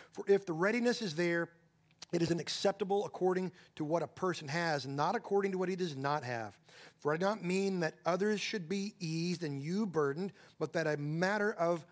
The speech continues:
fairness." This is not about collectivization. It's about you getting to be a part of what God is doing in the world. Now, that's absolutely huge. "Your abundance at the present time should supply their needs, so that their abundance may supply your need,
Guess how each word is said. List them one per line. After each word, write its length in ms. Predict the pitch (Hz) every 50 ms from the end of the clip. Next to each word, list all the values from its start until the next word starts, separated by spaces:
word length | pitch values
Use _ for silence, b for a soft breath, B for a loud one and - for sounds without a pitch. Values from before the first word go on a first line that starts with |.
| - -
fairness." 640 | - - - 190 185 185 185 165 131 110 110 -
This 180 | - 135 135 -
is 100 | 190 160
not 180 | 185 196 214 214
about 260 | 185 208 214 202 -
collectivization. 920 | - 160 175 185 180 - 185 170 175 147 147 175 202 214 - - 107 95 B B B B B B
It's 120 | - - 180
about 240 | 170 180 196 185
you 160 | 180 202 185 156 143 127 123
getting 400 | 175 196 220 254 277 285 294 277
to 80 | 262
be 240 | 226 185 240 240 247
a 40 | 247
part 380 | - - - 233 233 233 247 -
of 140 | 170 165 156
what 200 | 160 190 165 139
God 280 | 175 175 180 190 208
is 100 | 220 185
doing 300 | 135 127 170 165 175 180
in 80 | 165 175
the 60 | 190
world. 460 | 190 226 285 320 285 - - - - - b b b b b b b b b b b b _
Now, 60 | 127 127
that's 220 | 143 180 185 - -
absolutely 520 | 175 175 190 165 - 202 190 190 175 175 156
huge. 460 | 165 233 240 180 127 110 - - - _ _ _ _ _ _ _ _ _ _ _ _ _ - - -
"Your 240 | 131 151 185 226 254
abundance 500 | 233 156 165 185 185 185 175 185 - -
at 80 | - -
the 60 | 165
present 420 | - - - 247 277 226 226 -
time 300 | - 147 139 143 151 147 B B B B B B -
should 240 | - - 214 170
supply 520 | - - 170 - - 196 185 180 180 175 170
their 300 | 147 135 202 233 240 220
needs, 340 | 190 151 131 123 120 117 -
so 200 | - 185 175 156
that 300 | 160 160 160 156 127 123
their 200 | 202 254 277 262
abundance 400 | 196 156 175 165 165 165 - -
may 160 | 160 170 160
supply 360 | - - - - 165 151 143
your 260 | 139 143 190 240 240
need, 280 | 214 196 180 180 165